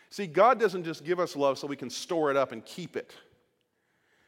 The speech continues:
He says to us clearly, he says here in John thirteen thirty-four, he says, "I'm giving you a new commandment. Love each other in the same way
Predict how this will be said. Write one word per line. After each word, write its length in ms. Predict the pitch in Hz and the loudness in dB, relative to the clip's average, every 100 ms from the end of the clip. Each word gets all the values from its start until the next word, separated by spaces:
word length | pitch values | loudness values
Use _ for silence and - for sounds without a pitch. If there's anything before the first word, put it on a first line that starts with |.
| _ _ _ _ _ _ _ _ - | _ _ _ _ _ _ _ _ -8
He 120 | 202 | -6
says 440 | - 220 220 214 | 0 2 2 2
to 180 | - 185 | -2 0
us 120 | 160 | 0
clearly, 680 | - - 208 233 233 175 127 | -2 -8 -2 2 4 2 0
he 60 | 131 | -4
says 300 | - 185 - | -2 -2 0
here 120 | 175 | -2
in 100 | 156 | 2
John 300 | 175 180 170 | 4 4 2
thirteen 420 | 190 180 190 175 | -2 -4 -6 -6
thirty-four, 540 | - 185 170 - 185 | -2 -2 -2 -2 0
he 60 | 160 | 0
says, 200 | 170 156 | -2 2
"I'm 180 | 175 165 | 2 2
giving 240 | 175 247 | -2 -4
you 120 | 226 | -4
a 20 | 208 | -2
new 160 | 202 | -2
commandment. 460 | 190 180 180 143 110 - - | -4 0 0 2 -2 -8 0
Love 260 | 180 247 | 6 6
each 240 | 254 220 - | 4 -2 4
other 280 | 214 202 | 6 6
in 260 | 202 185 180 | 2 -2 -4
the 160 | 175 180 | -6 -8
same 680 | - - 233 233 220 220 170 - - | -10 -2 4 6 4 0 -8 -16 -18
way 720 | 156 170 233 254 220 147 107 | 0 6 8 8 6 4 -2